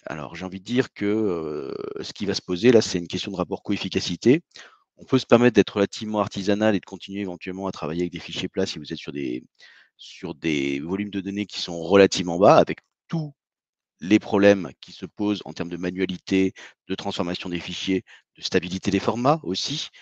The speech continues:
Euh, moi, je me souviens d'un cas où, euh, selon la personne qui me fournissait mon fichier d'entrée, euh, le séparateur des décimales était alternativement le point ou la virgule, donc c'était toujours la petite surprise de début de mois.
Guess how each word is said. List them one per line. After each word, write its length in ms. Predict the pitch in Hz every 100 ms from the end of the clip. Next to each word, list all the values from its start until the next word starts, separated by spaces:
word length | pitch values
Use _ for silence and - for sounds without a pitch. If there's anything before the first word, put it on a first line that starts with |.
| _ _ _ -
Euh, 260 | 69 55
moi, 100 | 53
je 80 | -
me 40 | -
souviens 260 | - 90
d'un 140 | 87 87
cas 320 | - 101 98
où, 280 | 85 82 80
euh, 1040 | 76 71 69 53 50 52 53 58 60 73
selon 360 | - - 110 110
la 160 | 101 90
personne 300 | 107 - 113
qui 120 | 90
me 40 |
fournissait 520 | - 101 104 - 110
mon 120 | 101 90
fichier 240 | 90 98
d'entrée, 460 | 92 92 - 104 - - - _ _
euh, 320 | 80 82 76 80
le 100 | 95
séparateur 480 | 104 104 101 104
des 80 | 98
décimales 500 | 90 90 - 104 104
était 200 | 85 -
alternativement 640 | 87 95 92 - 92 98 101
le 100 | 85
point 200 | - 92
ou 20 |
la 80 | 87
virgule, 420 | 82 82 120 156 _ -
donc 140 | 80
c'était 140 | 76
toujours 220 | - 95 95
la 20 |
petite 160 | -
surprise 280 | - 87 95
de 60 | 82
début 220 | 78 76
de 40 |
mois. 200 | 90 147